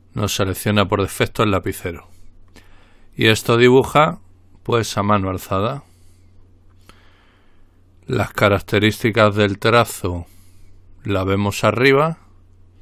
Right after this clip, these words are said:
Suavizado, cuatro, forma ninguno, color negro, trazo uno. Y podemos dibujar lo que queramos con la,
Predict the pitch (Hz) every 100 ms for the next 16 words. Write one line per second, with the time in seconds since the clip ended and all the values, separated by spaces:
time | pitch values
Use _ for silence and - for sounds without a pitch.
0 | - - - - _ _ _ _ _ _
1 | _ _ - - - 101 95 - - 120
2 | 123 123 135 - 110 117 113 - 123 131
3 | 135 - - - - - 101 101 101 98
4 | 98 98 117 120 131 143 143 - _ _
5 | _ _ - 92 101 101 95 107 117 117
6 | 120 113 101 101 - 101 113 120 127 147
7 | 156 - _ _ _ - - - - -
8 | _ _ - _ - - - 120 107 107
9 | 101 104 104 107 104 98 120 113 104 104
10 | 110 120 135 135 156 - - - - -
11 | - - - - - 110 104 101 104 104
12 | 101 95 90